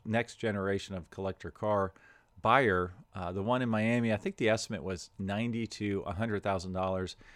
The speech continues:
It sold for almost three hundred thousand dollars. It had seventy thousand miles, and I believe it was a two hundred and seventy-six horsepower version. The particular one I have for private sale has half of those miles,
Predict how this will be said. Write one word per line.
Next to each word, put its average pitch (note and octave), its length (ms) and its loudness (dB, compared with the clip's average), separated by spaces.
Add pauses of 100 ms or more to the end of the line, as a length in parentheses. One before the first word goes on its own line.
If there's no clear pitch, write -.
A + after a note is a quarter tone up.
(240)
It A2 160 2
sold C#3 240 6
for A2+ 100 0
almost B2+ 320 2
three A2 140 -2
hundred G2 260 -2
thousand F2+ 300 -2
dollars. F#2 480 -2
It G#2+ 100 -2
had G#2 160 0
seventy A#2 320 -2
thousand F#2+ 420 -2
miles, F#2+ 460 0 (480)
and F#2+ 80 -6
I F#2 120 0
believe A2+ 340 0
it A#2+ 80 2
was G2+ 180 0
a F#2 60 -4
two C3 220 -6
hundred A2+ 200 -2
and F2+ 160 -4
seventy-six A2 760 -2
horsepower F2+ 480 0
version. F2 420 -4 (600)
The - 40 -8
particular C3+ 360 2
one B2+ 120 6
I A#2+ 60 6
have A#2+ 160 6
for A2 80 -2
private D#3 400 6
sale G#2 240 4
has G2 240 2
half F#3 320 2
of A2+ 60 -2
those F#2+ 240 -2
miles, F#2 480 -2